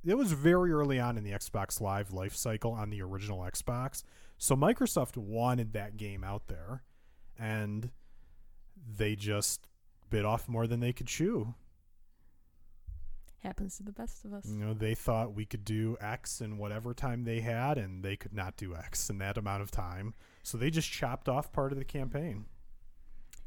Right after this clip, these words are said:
Speaker 2: I was gonna say, though, i-, with the music, it's the same, like, when they show that Final Fantasy seven Remake trailer. I'm kinda like, eh,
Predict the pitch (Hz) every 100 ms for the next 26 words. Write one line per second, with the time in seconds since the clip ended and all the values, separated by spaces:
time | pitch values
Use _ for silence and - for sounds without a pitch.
0 | - - 240 262 226 214 202 233 220 214
1 | 185 180 160 165 120 185 - 180 196 202
2 | 185 - 175 - 185 - 214 208 214 214
3 | 202 185 180 - 208 208 196 - 196 190
4 | 180 190 175 185 185 180 - 202 277 233
5 | 175 170 156 - - - - - - _
6 | _ - - - 240 247 254 247 233 226
7 | 220 - - - - 302 392 392 339